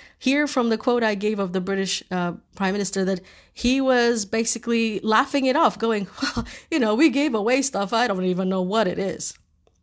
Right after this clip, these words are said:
Which is insane. To be so cavalier and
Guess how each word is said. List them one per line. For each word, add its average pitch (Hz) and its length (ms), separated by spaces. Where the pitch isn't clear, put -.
Which - 100
is 165 140
insane. 175 460
To 202 100
be 202 80
so 226 140
cavalier 196 640
and 170 580